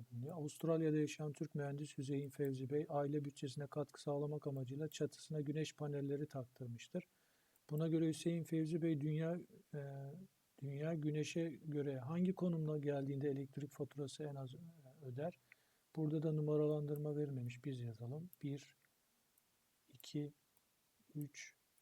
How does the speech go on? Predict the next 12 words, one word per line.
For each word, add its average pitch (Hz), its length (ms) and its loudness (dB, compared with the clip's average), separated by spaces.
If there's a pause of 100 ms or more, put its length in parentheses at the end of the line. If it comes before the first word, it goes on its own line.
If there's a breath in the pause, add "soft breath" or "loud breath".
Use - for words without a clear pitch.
(160)
dört 151 360 0
dersek 143 640 -4 (480)
eğer 127 280 -6
bu 131 100 -4
numaralara. 123 600 -6 (640 loud breath)
Biliyorsunuz 147 560 0
güney 147 280 2
yarımkürede 147 560 2
yaz 147 300 4
mevsimi 147 520 -2
ne 156 100 0
zamandır? 127 600 -2